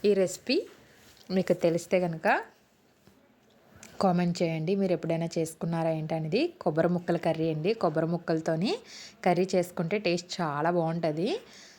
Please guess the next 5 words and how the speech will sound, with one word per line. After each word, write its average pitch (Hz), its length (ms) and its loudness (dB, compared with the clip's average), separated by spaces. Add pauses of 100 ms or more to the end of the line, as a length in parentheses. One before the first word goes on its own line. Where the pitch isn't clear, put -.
(440)
ముందుగా 185 260 4 (100)
ప్యాన్లోని 170 540 0 (420)
ఆయిల్ 175 280 2
వేసుకొని 175 400 -2 (160)
అందులోని 175 420 0